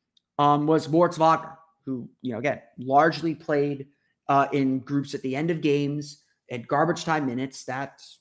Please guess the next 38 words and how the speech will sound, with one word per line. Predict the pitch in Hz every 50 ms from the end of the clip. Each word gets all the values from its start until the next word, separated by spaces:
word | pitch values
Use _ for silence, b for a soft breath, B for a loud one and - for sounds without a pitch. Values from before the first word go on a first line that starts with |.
| _ _ _ _ _ _ _ _ _ _ _ _ _
the | 143
Magic | 151 156 151 139 - 147 - - _ -
won | 143 135 151 151
a | 151
lot | 151 156 165 165 160
of, | - - 139
won | 147 160
a | 165
lot | 156 170 180 175
of | 165
those | 170 175 147
minutes. | 170 196 196 - - - - - _ _ _ _ _ _ _ _ _ _ _ _ _ -
Um, | 139 139 135 131 - - _ -
Cole | 160 160 165
was | 165 170 147
in | 165 160 -
some | - 156
of | 151
those | 147 147 139
as | 151 139
well. | 147 180 160 - - - _ _ _ _ _ _ _ _ -
Um, | 151 151 156
the | 160
Magic | 170 180 185 175 -
had | 190 175
a | 165
one | 151 151 165 175
oh | 165
seven | - - 175 156 165 151
seven | - - 156 151 156
offensive | 143 143 139 143 156 139 135 135
rating | 143 143 143 139
and | 131 131
one | 139 147 151
oh |
nine | 147 139 139 135 135 135 131 - - 135
defensive | 143 147 147 143 - 143 139 131 139 131 110
rating, | 110 113 120 123 - -